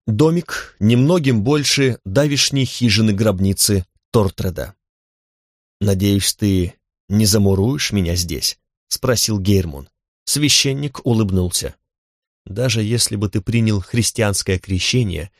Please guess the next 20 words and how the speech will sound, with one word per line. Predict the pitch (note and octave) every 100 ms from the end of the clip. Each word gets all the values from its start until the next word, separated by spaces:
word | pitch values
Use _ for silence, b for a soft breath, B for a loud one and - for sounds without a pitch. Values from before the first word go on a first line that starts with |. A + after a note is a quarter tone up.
| _ -
сомневаюсь, | - B2+ A#2+ B2 C3 D3+ B2 G2
что | - G2+
тебя | - F#2+ F2 C#3+ C3+ _ _ _ -
привлекла | B2 B2 B2+ C3 C#3+
бы | C3+ C#3 -
затворническая | B2+ D3+ A2+ A#2 A2 A2 A2 - G#2+ F#2+
жизнь». | F#2 F#2 F2 E2+ _ _ _ _ _ _ _ _ _ _
«Куда | - A#2 F#2+ C3+
ведет | C3+ A#2 B2 - -
эта | A2 G#2+
дверь?» | G2+ G#2+ F2+ - _ _ _
спросил | - - G#2 - F#2+
Гейрмун, | F2+ A2+ B2+ E2 C#2+ - _ _
указывая | G#2 F#2+ G#2+ F#2+ G2 F2+
на | E2+
дверь | E2+ F#2+ B2+ A#2+ _
в | -
северной | - C#3 C3+ B2+ C3
части | - G2 - G#2
двора. | F#2+ F#2+ D#2+